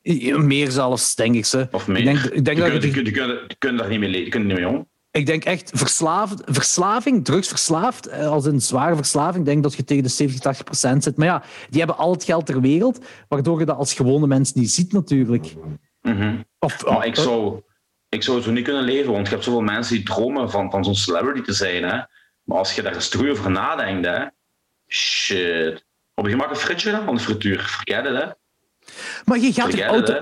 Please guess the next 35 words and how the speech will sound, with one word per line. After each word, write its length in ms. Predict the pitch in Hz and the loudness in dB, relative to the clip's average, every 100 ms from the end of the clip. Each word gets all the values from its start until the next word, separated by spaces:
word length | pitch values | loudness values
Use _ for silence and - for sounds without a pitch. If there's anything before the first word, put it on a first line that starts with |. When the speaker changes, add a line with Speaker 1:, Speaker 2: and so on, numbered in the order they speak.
| 160 | 2
Speaker 1:
je 80 | 180 | 2
gaat 160 | 196 | 2
je 80 | 190 | 2
automatisch 720 | 196 196 156 151 165 135 - | 2 2 2 2 2 -2 -4
afzonderen. 680 | - 247 - 185 160 135 143 | -2 -2 0 2 2 2 2
Je 80 | 139 | 2
gaat 140 | 156 | 2
automatisch 600 | 175 175 147 127 170 214 | 0 2 4 4 4 0
naar 120 | 196 175 | 0 0
de 100 | 123 | 0
Beverly 300 | 143 151 147 | 0 2 2
Speaker 2:
Ja, 60 | |
maar 80 | 117 139 | 4 4
Speaker 1:
Hills 160 | 196 | 4
Speaker 2:
dat 80 | - | 2
kun 100 | 208 208 | 2 2
Speaker 1:
gaan. 180 | 208 160 | 2 0
Speaker 2:
je, 60 | 120 | -2
dat, 200 | 120 - | -4 -2
ja, 140 | 120 110 | -4 -2
ja, 80 | |
maar 100 | 92 | -4
dat 80 | 101 | -4
kun 120 | 135 131 | -2 0
je 120 | 139 | 2
niet 120 | 110 | 0
blijven 360 | 87 85 127 117 | 0 0 0 0
doen, 140 | 107 | -2
hè. 180 | 107 147 - - - | -2 -4 -8 -12 -8
Gelijk, 520 | - 113 110 104 - - _ - | -2 0 -2 -4 -12 -16 _ -4
ehm, 520 | 95 98 95 92 87 - _ - | 0 2 2 0 -2 -8 _ -2
Yuri, 360 | 107 123 101 | 0 2 0
onze 260 | 90 104 101 | 0 0 0
gitarist, 600 | 110 98 95 87 - - | -2 -2 -2 -2 -6 -8
hè. 260 | - 165 123 | -6 -4 -2